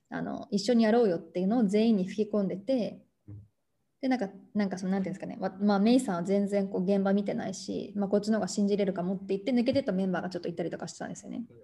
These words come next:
Speaker 2: うんうん。
Speaker 1: で、やっぱそれでなんか、まあ、私もそこは本当にみんなに申し訳なかったと思ってるから、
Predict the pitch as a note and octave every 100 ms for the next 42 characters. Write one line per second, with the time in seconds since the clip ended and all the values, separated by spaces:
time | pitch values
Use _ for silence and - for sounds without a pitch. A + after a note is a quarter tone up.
0 | _ - F#3+ - G2 _ A#3+ D#4 C4+ B3+
1 | G#3 C4 C#4+ D4 D4+ B3 F#3 D#3+ - G3+
2 | G#3 C4 C#4 D4 B3 A#3+ B3 B3 A#3+ A3+
3 | A#3 F#3 G#3+ A#3 A3 A3+ G3 G3+ F3+ F#3+
4 | G3 G3 G3 C#4+